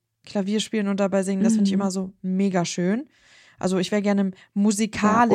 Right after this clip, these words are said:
Speaker 2: oder auch an diesen Flughäfen,
Speaker 1: Ja.
Speaker 2: wenn dann auf einmal irgendjemand dazukommt und das dann
Speaker 1: Ja,
Speaker 2: auch
Speaker 1: ja.
Speaker 2: kann und die dann so
Speaker 1: Ja,
Speaker 2: zusammen
Speaker 1: ja.
Speaker 2: das auf einmal machen, ne?
Speaker 1: Ähm,
Speaker 2: Mhm.
Speaker 1: oder generell wäre ich gerne irgendwie musikalischer. Also auch so, irgendwie, weiß nicht, die können ja dann manchmal auch so,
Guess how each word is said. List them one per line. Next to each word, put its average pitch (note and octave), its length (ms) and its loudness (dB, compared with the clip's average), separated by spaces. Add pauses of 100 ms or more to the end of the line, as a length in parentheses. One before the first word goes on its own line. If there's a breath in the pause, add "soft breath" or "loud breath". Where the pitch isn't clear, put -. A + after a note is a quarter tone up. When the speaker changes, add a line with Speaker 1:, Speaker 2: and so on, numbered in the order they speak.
Speaker 2:
oder G3 140 6
auch A3 80 0
an A3+ 100 2
diesen G#3+ 240 0
Flughäfen, A3 640 2
Speaker 1:
Ja. G#3 200 6
Speaker 2:
wenn G3 120 4
dann G3 140 2
auf G3 120 0
einmal A3+ 300 2
irgendjemand A3 500 2
dazukommt A3 560 0
und G3+ 120 0
das G3+ 180 2
dann G#3 140 6
Speaker 1:
Ja, - 80 4
Speaker 2:
auch A#3 140 8
Speaker 1:
ja. - 200 2
Speaker 2:
kann F3+ 280 0
und G3 140 0
die F3 60 -10
dann G3+ 180 4
so G#3 60 4
Speaker 1:
Ja, G3 160 4
Speaker 2:
zusammen G#3 300 4
Speaker 1:
ja. F3+ 140 4
Speaker 2:
das F3+ 200 0
auf F#3 120 -4
einmal F3 200 0
machen, F3 280 -4
ne? G#3 160 6
Speaker 1:
Ähm, G3+ 220 0 (300 soft breath)
Speaker 2:
Mhm. F#3+ 180 -2
Speaker 1:
oder G#3 140 4
generell G3+ 520 2 (200)
wäre F#3 160 2
ich F#3 100 -6
gerne F3+ 400 0
irgendwie F#3 220 0
musikalischer. F#3+ 960 0
Also F3+ 220 0
auch F#3 160 2
so, F#3 280 0 (300 loud breath)
irgendwie, G3 240 4
weiß G3 180 2
nicht, G3+ 160 -4
die G3+ 80 -4
können G#3 240 -2
ja G#3+ 100 0
dann G3 140 0
manchmal F#3+ 320 -2
auch F#3 140 0
so, F#3 280 0